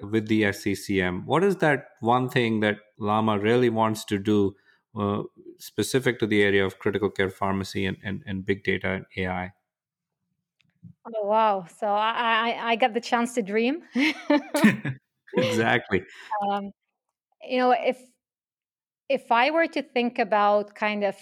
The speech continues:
Speaker 2: from the aspect of critical care pharmacy and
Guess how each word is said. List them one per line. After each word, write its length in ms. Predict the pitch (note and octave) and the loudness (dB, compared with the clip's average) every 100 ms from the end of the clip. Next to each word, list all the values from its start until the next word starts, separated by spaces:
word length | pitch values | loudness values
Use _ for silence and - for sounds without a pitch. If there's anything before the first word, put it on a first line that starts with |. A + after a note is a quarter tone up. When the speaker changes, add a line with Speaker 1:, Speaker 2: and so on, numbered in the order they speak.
| _ - | _ -2
Speaker 2:
from 380 | G#3 G#3 G#3 | 0 0 -2
the 420 | F#3 G#3+ G3+ G3 - | -2 -2 -2 -2 -2
aspect 580 | G3+ G3 G3+ - G3+ - | 0 0 -2 -2 -2 -2
of 220 | F3+ - | -8 -4
critical 360 | A3+ A3+ A3 G#3 | 0 0 0 -2
care 300 | G#3 G3+ G3 | 2 2 2
pharmacy 880 | - G3 G3+ G#3 G#3 F#3 F3+ F3+ - - | 2 2 2 -2 -4 -4 -4 -4 -6 -10
and 520 | F#3+ G3 G3 G3+ G3+ | -8 -6 -4 -6 -6